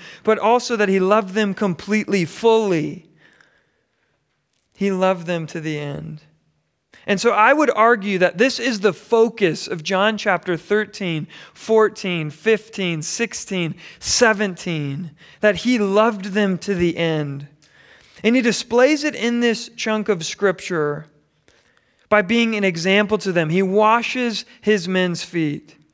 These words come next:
He displays his love by encouraging them. He's teaching them. He's, he's telling them the things that are about to happen.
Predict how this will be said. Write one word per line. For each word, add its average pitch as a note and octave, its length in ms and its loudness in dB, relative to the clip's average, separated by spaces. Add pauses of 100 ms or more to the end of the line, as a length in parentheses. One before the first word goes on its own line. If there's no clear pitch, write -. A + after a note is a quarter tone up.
(180)
He B3+ 100 0
displays B3 480 2
his A#3+ 160 -4
love G#3+ 320 2
by G3 160 2
encouraging G3 880 -2
them. D#3+ 160 -2
He's E3+ 160 -4 (220)
teaching B3 600 0
them. D#3+ 240 0
He's, F3 220 -2 (220)
he's A3 380 2
telling C4 400 2
them G#3+ 180 0
the G3 160 0
things A#3+ 300 -2
that A3 120 0
are G3+ 160 4
about G#3+ 340 2
to G3+ 80 -2
happen. E3+ 680 -2